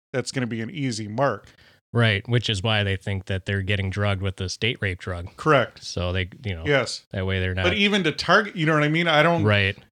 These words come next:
Speaker 1: I'm trying to, where, is there signs that they were sexually assaulted, or what? Do we know anything?
Speaker 2: Um, it, everything I've read and seen, no, there isn't any sign. It's usually, uh, defensive or offensive, uh, wounds, if any.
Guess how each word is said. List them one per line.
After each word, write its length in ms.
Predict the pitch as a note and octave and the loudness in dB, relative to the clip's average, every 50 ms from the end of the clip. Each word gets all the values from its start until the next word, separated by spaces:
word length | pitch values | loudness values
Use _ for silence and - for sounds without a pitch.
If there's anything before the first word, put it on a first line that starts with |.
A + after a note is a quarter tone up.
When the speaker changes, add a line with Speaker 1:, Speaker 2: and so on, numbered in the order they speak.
| _ _ | _ _
Speaker 1:
I'm 100 | D3 D3+ | -6 -6
trying 220 | C#3+ - F#3 F3 | 0 0 0 2
to, 200 | D#3 D3 C3+ C3+ _ _ _ _ | 2 2 0 0 _ _ _ _
where, 220 | - D#3+ F3+ - _ _ _ | -4 -4 -4 -4 _ _ _
is 160 | - D#3+ D3 | 0 0 2
there 100 | E3 D#3 | 2 0
signs 380 | D3 - - D#3 D#3 E3 E3+ D#3 | 0 2 2 4 4 4 2 0
that 120 | E3 D#3+ - | -2 -2 -2
they 80 | D#3+ | 0
were 100 | C#3+ C#3 B2 | 0 0 -2
sexually 420 | - - D3 C#3 - - D3 C3+ | 0 -2 -2 -4 -2 -4 -4 -4
assaulted, 560 | A#2+ - - C#3 C#3 D#3+ E3+ E3+ - G#3+ G#3 | -2 -2 -2 0 0 0 -2 -2 -4 -4 -2
or 180 | F3+ C#3+ B2 A#2 | -2 -2 -2 -2
what? 240 | A#2+ C3 D3 G#3 C#3 | -2 -4 -6 -6 -8
Do 80 | C3 | -6
we 80 | C3 C3 | -6 -4
know 160 | B2+ B2+ C3 | -2 -2 -2
anything? 340 | C#3 D3 D#3 D#3 E3+ F3+ F#3+ - | -2 -2 -4 -4 -4 -6 -8 -4
Speaker 2:
Um, 440 | - A2+ A#2+ A#2+ B2 B2+ B2+ A#2 - _ | 0 2 2 4 4 4 2 2 0 _
it, 220 | - C3 B2 - | -2 -2 -2 -2
everything 400 | - B2+ D3 F3+ F3 D#3+ - E3 | -2 2 2 2 2 2 2 2
I've 220 | D#3 C3+ C#3 C#3 C3+ | 4 4 4 4 4
read 240 | C3+ C3+ C3+ C3+ C3 | 4 6 6 6 4
and 160 | B2 A2+ G#2 | 2 2 0
seen, 380 | - - B2 A#2+ B2+ B2+ A#2+ | 0 0 0 2 2 2 2
no, 280 | A2+ A2 A2 G#2+ G2+ F#2+ | 2 2 2 2 2 0
there 160 | F#2+ F#2+ G2 | 0 0 2
isn't 220 | G#2 G#2 G#2 G#2+ G#2+ | 2 2 2 2 0
any 180 | G#2 G2+ F#2+ | 0 0 0
sign. 340 | F#2 - - G#2 G2 F#2 F2+ E2+ | -4 -4 -4 -2 -2 -2 -4 -4
It's 160 | F2+ - - | -6 -4 0
usually, 480 | A#2 A#2+ A2+ A2+ A2+ G#2+ G2+ G2 F#2 F2+ - _ _ _ _ _ _ - | 0 2 2 4 2 2 2 2 0 -4 -8 _ _ _ _ _ _ -8
uh, 320 | G#2 F#2+ F2+ F2 F2 E2+ E2+ F2 G2 _ _ _ _ _ _ _ _ _ _ _ _ _ | -6 -6 -4 -6 -6 -8 -10 -12 -14 _ _ _ _ _ _ _ _ _ _ _ _ _
defensive 640 | - A2 A2 G#2+ - B2+ A#2 A2+ G#2+ - B2+ G#2 G#2 | -4 -4 -4 -2 0 0 0 0 0 0 -2 0 0
or 100 | G2+ G2 | 0 0
offensive, 720 | G2 G2 G2+ - A2+ A2 G#2 - - A2 G2 G2 - - | 0 0 -2 -2 -4 -4 -4 -4 -4 -6 -6 -6 -6 -6
uh, 300 | A2 G#2+ G#2 G2 G2+ G2+ - - - _ _ _ _ _ _ _ _ _ _ _ _ _ _ | -4 -2 -2 -2 -2 -4 -6 -8 -20 _ _ _ _ _ _ _ _ _ _ _ _ _ _
wounds, 520 | A2 G#2+ A2 A2+ A#2 A#2+ B2+ C3+ D3 - - _ | -6 -2 0 0 2 2 0 -2 -4 -8 -12 _
if 160 | - G#2 F#2+ - | -6 -6 -4 -2
any. 320 | G2+ G2+ G#2+ A#2+ B2+ - | -2 -2 0 -2 -2 -6